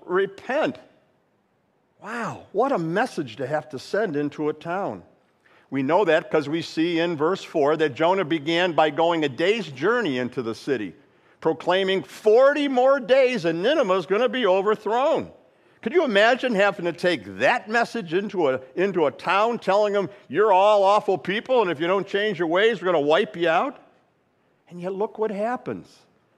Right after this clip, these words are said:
The people responded by believing God. See,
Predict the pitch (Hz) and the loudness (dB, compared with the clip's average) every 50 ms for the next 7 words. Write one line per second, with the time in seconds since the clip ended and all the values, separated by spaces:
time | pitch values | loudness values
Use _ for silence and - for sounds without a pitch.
0 | _ _ 175 175 175 - - 170 185 175 - 185 180 175 165 175 170 - - - | _ _ -4 -4 -4 -4 -4 -4 -4 -4 -4 -4 -4 -2 -4 -6 -6 -8 -16 -18
1 | _ - 170 165 175 180 185 175 147 120 104 101 92 - _ _ _ _ _ - | _ -14 -14 -10 -8 -6 -6 -4 -4 -4 -6 -6 -10 -18 _ _ _ _ _ -16
2 | 131 131 135 127 135 127 131 139 147 151 143 151 151 147 131 113 117 120 127 120 | -14 -12 -8 -8 -8 -6 -4 -6 -6 -6 -6 -6 -6 -6 -8 -8 -10 -10 -10 -10
3 | 120 107 92 82 - - _ _ _ _ _ - 247 247 | -10 -10 -12 -12 -14 -20 _ _ _ _ _ -4 -4 -4